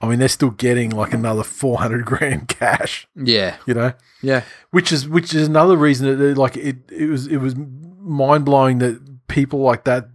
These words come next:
Speaker 1: like, players or agents didn't get killed because just the fucking A T O, what are they doing with that money?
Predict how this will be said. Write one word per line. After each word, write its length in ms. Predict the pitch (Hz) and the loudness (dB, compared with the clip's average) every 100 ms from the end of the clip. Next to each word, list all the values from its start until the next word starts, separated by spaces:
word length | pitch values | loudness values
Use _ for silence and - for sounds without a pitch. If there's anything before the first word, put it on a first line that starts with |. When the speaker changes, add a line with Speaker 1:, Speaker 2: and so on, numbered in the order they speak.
| 135 | -4
Speaker 1:
like, 200 | 127 117 | -4 -4
players 540 | - 131 135 123 107 | -2 2 4 4 2
or 300 | - 127 104 | -2 -4 0
agents 300 | 117 120 117 - | 0 0 -4 -4
didn't 220 | 127 123 | -4 -2
get 200 | 117 - | -4 -4
killed 300 | - 143 117 | 0 0 0
because 340 | 120 135 120 - - - | 0 0 0 -6 -20 -14
just 160 | - - | -10 -8
the 60 | 165 | -4
fucking 260 | 147 139 | -2 0
A 120 | 131 127 | 0 0
T 140 | 147 | 2
O, 60 | 143 | 2
what 120 | 160 | 4
are 40 | |
they 40 | 143 | 2
doing 160 | 135 | 2
with 80 | 143 | 0
that 120 | 123 117 | -2 -2
money? 300 | 127 123 | -6 -8